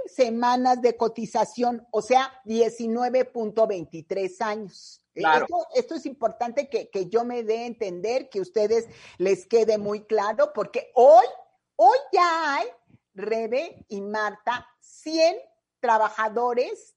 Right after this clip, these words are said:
Speaker 1: del, que, que cotizan al Seguro Social en este año, hoy día veintiuno,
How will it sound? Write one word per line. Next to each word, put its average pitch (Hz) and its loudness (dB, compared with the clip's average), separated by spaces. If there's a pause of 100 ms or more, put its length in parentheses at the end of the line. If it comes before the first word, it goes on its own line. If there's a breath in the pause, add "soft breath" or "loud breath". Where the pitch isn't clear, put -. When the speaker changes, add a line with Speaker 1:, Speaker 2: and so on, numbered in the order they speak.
Speaker 1:
del, 180 -6
que, 170 -8
que 185 -6
cotizan 254 -8
al 220 -8
Seguro 208 -8
Social 208 -4
en 226 2
este 392 2
año, 285 2 (320)
hoy 254 4
día 285 4
veintiuno, 254 -4